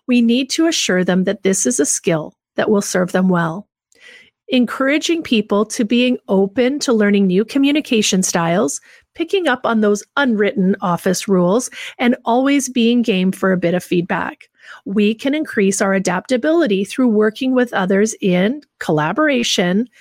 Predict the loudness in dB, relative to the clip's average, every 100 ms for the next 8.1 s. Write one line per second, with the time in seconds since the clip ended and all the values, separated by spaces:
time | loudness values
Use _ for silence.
0 | -20 _ _ -4 -2 0 -2 -4 -4 -2
1 | -2 0 0 2 2 0 -2 0 2 2
2 | 0 -4 -4 -8 -12 _ _ _ _ _
3 | _ _ _ _ _ -20 -20 -20 -20 -10
4 | -8 -4 -4 -2 -2 -4 -2 0 0 0
5 | 0 2 0 0 -2 -4 -2 -2 -2 2
6 | 2 0 -2 -2 0 0 0 -2 2 0
7 | 0 0 2 2 2 2 0 0 0 0